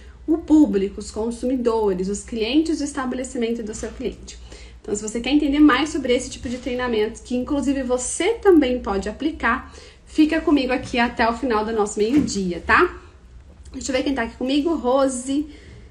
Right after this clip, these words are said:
Carla, Maria, Eudalícia, Emily, Cremilda, Cozinha Saudável, Natália, Larissa, Keuli, Franci,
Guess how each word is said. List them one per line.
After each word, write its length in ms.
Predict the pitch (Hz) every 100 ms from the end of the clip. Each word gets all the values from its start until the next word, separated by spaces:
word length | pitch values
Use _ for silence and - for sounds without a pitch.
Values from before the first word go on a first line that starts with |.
| -
Carla, 560 | - 254 233 226 214 214
Maria, 840 | 254 247 226 226 220 220 208 233 233 - - - - - - - - - -
Eudalícia, 1200 | - 254 262 240 220 226 247 240 233 - 240 - 247 - - - - - - - - - - - - - - - - - - - -
Emily, 640 | 285 269 262 262 262 269
Cremilda, 920 | 269 285 240 240 262 254 240 202 226
Cozinha 340 | 233 233 262 269
Saudável, 580 | - 214 247 247 240
Natália, 600 | 247 269 240 269 240 240
Larissa, 920 | 233 262 226 220 254 - - 233 247 240 - - - - - - - - - -
Keuli, 920 | - 247 247 240 247 240 254 254 269 - - - - - - - - - - - - -
Franci, 1080 | - 247 254 247 247 - - 262 254 247